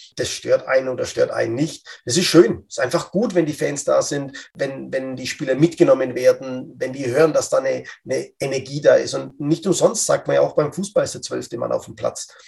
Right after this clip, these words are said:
Und so ist es beim Football genauso. Wenn du dann, ist ja dann meistens im Football so, dass wenn die gegnerische Offense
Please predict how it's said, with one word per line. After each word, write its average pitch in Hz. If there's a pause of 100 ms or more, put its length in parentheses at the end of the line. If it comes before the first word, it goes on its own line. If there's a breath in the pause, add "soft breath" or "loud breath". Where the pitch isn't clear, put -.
(300 loud breath)
Und 127
so 131
ist 123
es 139
beim 135
Football 151
genauso. 160
Wenn 127
du 135
dann, 143 (420 loud breath)
ist 165
ja 143
dann 139
meistens -
im 139
Football -
so, 147
dass 151
wenn 135
die 127
gegnerische 139 (200)
Offense 170